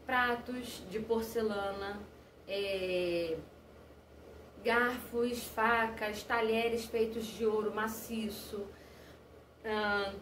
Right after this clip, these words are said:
os castiçais, né, que é onde ficavam as velas, né,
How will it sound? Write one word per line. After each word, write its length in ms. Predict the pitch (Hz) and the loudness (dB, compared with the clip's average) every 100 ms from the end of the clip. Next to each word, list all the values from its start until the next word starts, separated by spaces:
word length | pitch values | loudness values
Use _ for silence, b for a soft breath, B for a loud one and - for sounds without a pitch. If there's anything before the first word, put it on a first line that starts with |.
| - - | -12 -4
os 180 | 294 - | -2 0
castiçais, 1120 | 254 247 - 262 - - 226 226 226 220 220 | 0 0 -4 -6 -4 2 4 6 6 4 2
né, 260 | 220 226 233 | 4 4 2
que 80 | 226 | 2
é 80 | 196 | 2
onde 320 | 196 202 208 | 2 0 -2
ficavam 640 | 214 226 220 196 190 196 190 | -4 -4 -2 -2 0 -2 -2
as 280 | 196 180 180 | 0 -2 -2
velas, 480 | 202 208 196 185 175 | 0 2 2 0 -2
né, 380 | 196 208 214 | -4 -2 -2